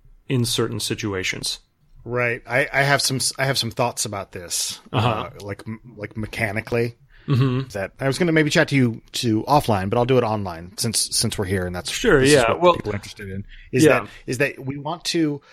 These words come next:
Speaker 2: you wanna make it during a fight, all of these things are, you're, like, you're going, you're limiting people's options.
Speaker 1: Mm-hmm.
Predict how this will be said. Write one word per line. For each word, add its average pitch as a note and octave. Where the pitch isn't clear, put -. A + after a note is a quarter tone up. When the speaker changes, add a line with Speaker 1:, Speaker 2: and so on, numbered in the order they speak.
Speaker 2:
you B2+
wanna D#3+
make D3
it C#3+
during C3+
a B2+
fight, A#2+
all C3+
of D#3
these D#3
things B2+
are, A2
you're, A2
like, G#2
you're G#2
going, A2+
you're G2+
limiting G#2+
people's F#2
options. -
Speaker 1:
Mm-hmm. A2+